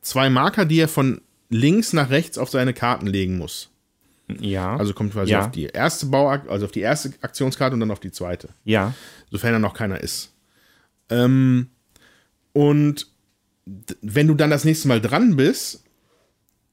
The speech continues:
Speaker 1: wird geschaut, also wenn du, wenn dein Zug zu Ende ist, wird geschaut, ob du noch Giftmarker hast. Hast du noch Giftmarker, musst du jeweils zwei Geld abgeben
Speaker 2: Oh,
Speaker 1: an die Bank.
Speaker 2: okay,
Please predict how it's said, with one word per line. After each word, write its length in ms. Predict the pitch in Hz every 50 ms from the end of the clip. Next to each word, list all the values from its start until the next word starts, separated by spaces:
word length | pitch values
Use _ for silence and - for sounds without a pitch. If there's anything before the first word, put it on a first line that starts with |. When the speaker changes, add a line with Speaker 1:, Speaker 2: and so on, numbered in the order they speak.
| _ _ -
Speaker 1:
wird 260 | 127 139 160 160 160
geschaut, 640 | 147 123 - - 131 127 147 190 240 240 - - _ _ _ _ _ -
also 160 | 120 127 117
wenn 140 | 131 131 139
du, 140 | 123 107 110
wenn 120 | 120 117
dein 220 | 123 113 110 110 -
Zug 200 | - 135 120 -
zu 100 | - 123
Ende 160 | 110 165 214
ist, 100 | 220 -
wird 100 | 214 180
geschaut, 300 | - 131 - 156 170 185 135
ob 100 | 139 160
du 60 | 170
noch 160 | 160 143 120
Giftmarker 540 | 147 156 156 - - 104 98 98 - - 85
hast. 160 | 90 85 -
Hast 180 | 170 180 - -
du 40 | 220
noch 160 | 214 190 -
Giftmarker, 640 | 180 190 - - - 185 185 190 190 - 220 220 214
musst 220 | 185 180 - -
du 40 | 151
jeweils 360 | 156 151 165 165 160 160 -
zwei 180 | - 170 151 139
Geld 180 | 127 113 107 95
abgeben 400 | 92 - - 92 80 78 76 - _ _ _ _ _ _ -
Speaker 2:
Oh, 80 | 139
Speaker 1:
an 80 | 131 113
die 80 | 110 101
Bank. 160 | 107 95 78
Speaker 2:
okay, 300 | - 117 98 87 92